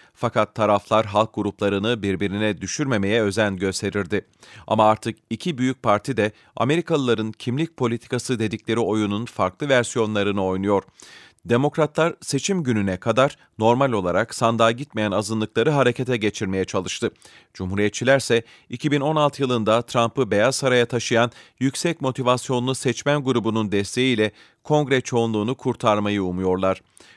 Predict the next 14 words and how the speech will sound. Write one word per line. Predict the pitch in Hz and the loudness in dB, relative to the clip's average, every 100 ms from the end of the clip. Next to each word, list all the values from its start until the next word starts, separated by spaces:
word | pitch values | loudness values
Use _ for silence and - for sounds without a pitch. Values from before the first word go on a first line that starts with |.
| _ | _
Bu | 165 | 2
oyunu | 165 143 135 | 4 4 0
kazananın | 127 135 117 117 110 113 101 | -2 -2 2 2 2 -2 -2
ödülü | 107 110 110 131 - | -2 -2 0 -2 -2
Amerikan | 107 110 110 151 151 | -2 0 0 0 2
halkının | 135 120 120 117 90 | 2 2 -2 -4 -2
bölünmesi | 92 87 87 87 - 156 - - _ | -4 -4 -4 -4 -2 -2 -4 -20 _
ve | 151 | 0
sorunları | 143 151 147 143 143 | 2 2 2 2 0
çözecek | 151 147 127 120 135 - | 0 0 0 0 0 0
politikaların | 127 123 - 135 127 113 123 | 0 -2 -2 0 2 2 2
rafa | 110 104 113 | 0 2 0
kalkması | - 98 - 98 - | 2 0 0 -6 -2
olacaktır. | 95 90 104 95 - 98 | -2 -2 -2 -2 -2 -6